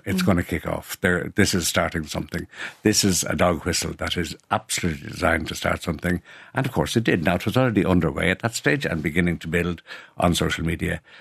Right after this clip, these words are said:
Speaker 1: And over the next couple of hours, the hate, the hate that flowed on social media, I have never seen anything like it in my life.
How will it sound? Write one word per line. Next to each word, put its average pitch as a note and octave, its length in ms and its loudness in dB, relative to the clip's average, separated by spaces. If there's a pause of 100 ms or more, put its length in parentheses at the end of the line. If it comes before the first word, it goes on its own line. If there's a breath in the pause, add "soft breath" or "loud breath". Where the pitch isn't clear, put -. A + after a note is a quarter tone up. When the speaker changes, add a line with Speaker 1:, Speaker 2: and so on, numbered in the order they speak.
(480 loud breath)
Speaker 1:
And C#3+ 140 2
over E3+ 140 -2
the D#3 80 0
next - 240 -2
couple F#2 280 0
of E2+ 60 2
hours, E2+ 240 0
the A2 140 2
hate, - 600 2 (540 soft breath)
the - 100 2
hate D3 680 2
that - 200 -2
flowed F2 540 0
on - 140 -2
social E2+ 340 -2
media, E2 400 -4 (460 loud breath)
I F#2 100 4
have F2 160 4
never G#2 260 8
seen F2 360 2
anything F2+ 360 0
like E2 220 -6
it E2+ 100 -8
in D#2 120 -4
my E2 120 -4
life. - 460 -10